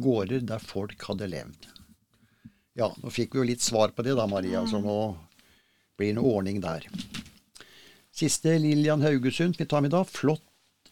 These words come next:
Speaker 1: at dere er tilbake igjen etter ferien. Dette med lys som tenner s-, hjelper virkelig. Vi har nettopp startet i vår familie, og det har blitt en fin harmoni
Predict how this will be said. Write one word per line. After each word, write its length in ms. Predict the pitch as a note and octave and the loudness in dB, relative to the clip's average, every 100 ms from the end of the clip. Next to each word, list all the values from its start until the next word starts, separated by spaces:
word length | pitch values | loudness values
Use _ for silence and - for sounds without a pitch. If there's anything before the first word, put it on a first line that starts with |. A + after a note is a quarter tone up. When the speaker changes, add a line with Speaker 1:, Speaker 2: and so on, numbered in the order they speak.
| - | -2
Speaker 1:
at 160 | C#3+ - | 0 2
dere 200 | D3 C#3+ | 2 2
er 40 | |
tilbake 460 | D3 C3+ B2+ G#2 B2 | 2 4 4 4 0
igjen 80 | B2 | -2
etter 180 | - | -2
ferien. 440 | - A2 A2 E3 F3 - _ _ _ - | -4 -2 0 0 0 -6 _ _ _ -2
Dette 220 | D3 - B2+ | -2 -2 0
med 140 | C#3 | 0
lys 320 | A2+ C3 D3 | 0 0 0
som 280 | - - B2+ | -4 -4 -6
tenner 500 | - D3+ A2+ A2 D3+ | -2 -2 0 0 -2
s-, 380 | - - - - - _ _ _ _ _ | -4 -8 -6 -8 -14 _ _ _ _ _
hjelper 400 | A#2 A2+ A2 - | -2 0 0 0
virkelig. 420 | B2+ B2+ - - F#2 | 2 2 0 -6 -2
Vi 100 | B2 | 2
har 80 | |
nettopp 360 | C#3+ B2+ - C#3 | 2 0 -2 -4
startet 560 | - D3 - - C3+ C#3 | -2 -2 -4 -6 -6 -2
i 100 | C3+ | -2
vår 220 | A#2+ B2 | 0 -2
familie, 580 | - C3 A#2+ A2 A#2+ D3 | -2 -2 0 -2 -2 -2
og 80 | C3 | 0
det 60 | |
har 60 | B2+ | 0
blitt 220 | A#2+ A#2+ | -2 -4
en 120 | C#3 | -6
fin 400 | C3+ - A#2 B2 | -4 -6 -4 -4
harmoni 760 | A#2 A#2+ B2+ C3+ C#3 A#2+ C#3 | -2 0 0 2 2 2 -2